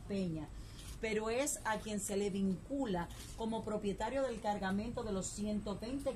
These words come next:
kilos decomisados en el parqueo del hipermercado Olé, en las, en La Caleta, en Boca Chica, en Santo Domingo Este, razón por la que se estaba detrás de esta persona. A su vez, con las investigaciones y después de apresarlo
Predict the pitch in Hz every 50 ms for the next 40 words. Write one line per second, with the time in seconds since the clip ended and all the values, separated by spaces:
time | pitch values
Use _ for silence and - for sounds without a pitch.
0 | - - - 254 240 226 190 175 180 175 - - - - - - - - 226 226
1 | 233 254 240 226 190 - 208 208 214 226 226 - 214 214 196 196 190 180 - 190
2 | 180 180 170 - 196 196 202 208 202 190 196 190 185 185 185 190 185 - 185 180
3 | 185 180 175 170 - 190 196 208 214 208 202 185 175 170 170 175 180 190 220 269
4 | 349 - - 185 185 185 180 175 175 175 165 - - - - 180 175 180 180 175
5 | 175 170 185 220 226 - - 165 165 165 165 160 - 180 180 - - - 190 175
6 | 170 180 170 165 165 180 170 170 175 180 180 170 190 180 165 147 - - 160 -
7 | - - - - - - - - 226 226 214 - - 247 247 262 269 269 277 240
8 | 220 - - 208 185 190 185 175 - 208 208 226 233 226 202 175 202 190 196 202
9 | 208 208 196 190 185 - 208 185 190 214 208 - - 190 180 175 175 180 - -
10 | - - - - - - - - - 247 262 262 - - 277 247 214 247 254 247
11 | 262 269 - - 247 208 202 190 190 208 226 220 226 214 - 240 226 233 220 -
12 | - 233 214 214 196 196 180 185 180 - 208 202 208 214 214 233 240 233 - 220
13 | 202 190 185 180 190 185